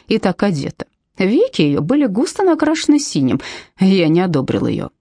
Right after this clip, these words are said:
М, точнее, мораль моей пуританской мамы, жены офицера, самурайская простая этика семьи бедных солдат отвергла её внешний вид.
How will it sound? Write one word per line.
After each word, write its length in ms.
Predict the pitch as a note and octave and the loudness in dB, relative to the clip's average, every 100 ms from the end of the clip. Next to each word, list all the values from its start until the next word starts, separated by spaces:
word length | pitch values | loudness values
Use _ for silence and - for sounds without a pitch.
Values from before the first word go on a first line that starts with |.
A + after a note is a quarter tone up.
| - | -2
М, 320 | D#3 D#3+ D3 | 2 2 2
точнее, 400 | D#3+ - D#3+ D3 | 0 2 0 2
мораль 540 | D3 D#3+ D3+ E3+ B3 | 2 2 2 0 2
моей 260 | G3 D#3+ G3 | 2 2 0
пуританской 640 | - D#3+ D#3 F#3+ - - | 0 0 0 -2 -2 0
мамы, 560 | D#3 D#3+ B3+ C#4 D3 A2+ | 2 2 2 2 0 0
жены 300 | C#3 D#3 D3 | 0 0 0
офицера, 580 | B2+ D#3+ - C#3+ C3 - - - - | -2 -4 -2 -2 -2 -4 -12 -16 -6
самурайская 600 | - F3+ F3+ D3+ - D3 | 0 2 2 -2 -2 -2
простая 500 | D#3 D3+ - D#3 D3 | 0 -2 0 -2 0
этика 460 | - A#3 B3 - D#3 | 0 0 -2 -2 -2
семьи 480 | - D3+ D3 F#3+ E3+ | 0 0 2 0 0
бедных 460 | D3 E3+ D3 - | 0 0 0 -2
солдат 580 | - D3 C#3 D3 B3 C4 - - _ | -2 -2 0 0 -2 -2 -10 -20 _
отвергла 520 | F3 E3+ D#3+ C#3 D3+ | -2 0 0 2 0
её 180 | D3+ D3+ | 2 0
внешний 500 | D#3 C#3 - D#3+ D3+ | 0 0 0 0 0
вид. 280 | B2 - | -2 -10